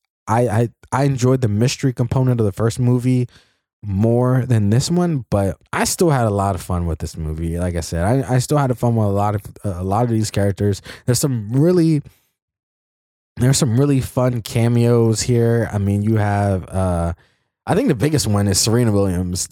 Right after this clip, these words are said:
She really stood <laughs> out. All, you know, obviously 'cause she was, uh, on the Peloton, uh, um, or at least on the video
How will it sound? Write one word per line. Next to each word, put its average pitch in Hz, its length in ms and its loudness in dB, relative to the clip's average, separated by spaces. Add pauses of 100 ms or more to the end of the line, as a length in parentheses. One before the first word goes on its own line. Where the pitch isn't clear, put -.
She 190 180 2
really 139 280 2
stood 110 240 -2
<laughs> - 0 -
out. 135 500 -2
All, 147 220 2 (300)
you 131 140 2
know, 104 380 0
obviously 113 600 0
'cause 107 160 0
she 113 160 0
was, 104 260 0
uh, 104 40 2
on 95 380 0
the 92 60 0
Peloton, 90 800 0
uh, 87 600 -2 (220)
um, 82 440 -4
or 92 240 0
at 92 60 0
least 120 240 0
on 92 120 -2
the 87 80 0
video 87 640 -2